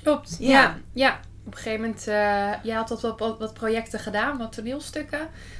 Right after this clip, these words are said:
Speaker 1: En op een gegeven moment zei de groep van, "Joh, we willen wel wat anders. We willen graag een film maken." En, eh, dat kwam toevallig samen met dat ik, eh, inderdaad een project zocht waar ik iets, eh, een bijdrage aan kon leveren.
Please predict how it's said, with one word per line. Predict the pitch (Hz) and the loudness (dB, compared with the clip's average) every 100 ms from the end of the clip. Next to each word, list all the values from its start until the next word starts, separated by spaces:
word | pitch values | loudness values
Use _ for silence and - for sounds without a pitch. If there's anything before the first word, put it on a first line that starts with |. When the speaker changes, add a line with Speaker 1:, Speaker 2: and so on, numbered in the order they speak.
| - | -12
Speaker 1:
En | - 214 | -6 -6
op | |
een | |
gegeven | - 226 | -4 -4
moment | 220 214 | -4 -2
zei | 226 | -2
de | 208 | -2
groep | 208 226 202 | -2 -4 -4
van, | 214 | -4
"Joh, | 208 202 | -2 -2
we | |
willen | 202 208 | 0 0
wel | 202 196 | -2 -4
wat | 190 | -2
anders. | 233 277 311 320 | 2 4 6 4
We | 254 | 0
willen | 220 | -2
graag | 214 202 | -2 -4
een | 196 | -4
film | 196 262 285 | 2 2 4
maken." | 285 294 285 - 302 - - - - - - - | 2 0 -4 -4 -6 -8 -12 -14 -14 -14 -14 -8
En, | 208 214 208 | -4 -2 -2
eh, | 202 196 196 196 | -2 -2 -4 -4
dat | 220 | -4
kwam | - 240 | 0 0
toevallig | - 240 214 | 2 -2 -2
samen | - 214 202 202 | -2 0 0 -2
met | 190 185 | -4 -6
dat | 196 185 | -10 -10
ik, | 196 - | -12 -10
eh, | 180 175 | -12 -10
inderdaad | 185 185 180 - | -10 -10 -10 -12
een | 190 196 | -12 -8
project | 208 208 196 - | -2 0 0 -6
zocht | - - | -10 -10
waar | 190 180 | -12 -12
ik | - | -12
iets, | 196 - | -14 -12
eh, | 185 185 190 - - - - - | -12 -10 -12 -14 -18 -18 -20 -8
een | 226 | 4
bijdrage | 233 233 208 208 - | 6 8 8 6 4
aan | 202 | -2
kon | 196 208 | 0 2
leveren. | 220 233 185 185 | 2 2 -2 -6